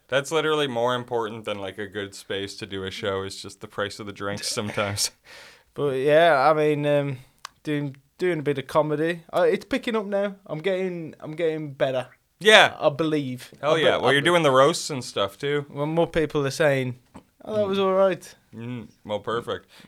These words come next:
Speaker 1: And you, you've been a video game fan your whole life, or on and off?
Speaker 2: Yeah, I mean, I can, I,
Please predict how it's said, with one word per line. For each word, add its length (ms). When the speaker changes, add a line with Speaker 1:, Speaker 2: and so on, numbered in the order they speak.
Speaker 1:
And 140
you, 80
you've 220
been 120
a 60
video 320
game 220
fan 240
your 180
whole 160
life, 320
or 100
on 200
and 100
off? 340
Speaker 2:
Yeah, 560
I 0
mean, 480
I 180
can, 520
I, 200